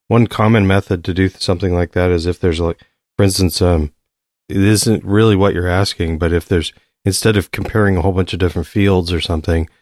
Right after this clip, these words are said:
to actually compare structures. So to, to create the expected data structure, especially with data classes, it makes it pretty easy. You can just say, "This is my expected object,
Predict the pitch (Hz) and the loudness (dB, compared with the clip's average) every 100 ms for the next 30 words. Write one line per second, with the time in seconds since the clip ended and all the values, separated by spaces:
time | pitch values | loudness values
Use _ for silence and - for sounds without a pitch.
0 | _ _ _ 107 92 101 - 101 - 95 | _ _ _ 0 2 2 0 -2 0 -2
1 | - 82 - - 98 - 73 - 90 80 | -2 -4 -2 -2 -2 -8 -4 -2 0 -2
2 | 78 _ _ _ _ 90 82 - 90 - | -4 _ _ _ _ 0 0 0 -4 -2
3 | 95 90 95 95 - 92 90 92 - 101 | -2 2 2 0 0 2 2 0 -2 -4
4 | 92 101 80 87 85 - 85 - 87 80 | -2 -4 0 0 0 -2 -6 -6 -8 -4
5 | 82 80 - 90 92 85 80 92 90 90 | -4 -4 -2 -2 -2 -2 0 0 0 0
6 | 87 80 - 90 85 87 90 85 73 - | -2 -2 -2 -4 -2 0 -2 -2 -8 -8
7 | 82 78 95 90 85 - _ _ _ - | -8 -2 0 2 0 -4 _ _ _ -6
8 | 87 85 87 - 92 82 92 - 90 85 | -2 0 0 0 0 2 2 0 -2 0
9 | 80 - - 90 - 78 - _ - 87 | -2 -4 -6 -6 -4 -4 -6 _ -2 0
10 | 82 85 82 _ | 0 0 -2 _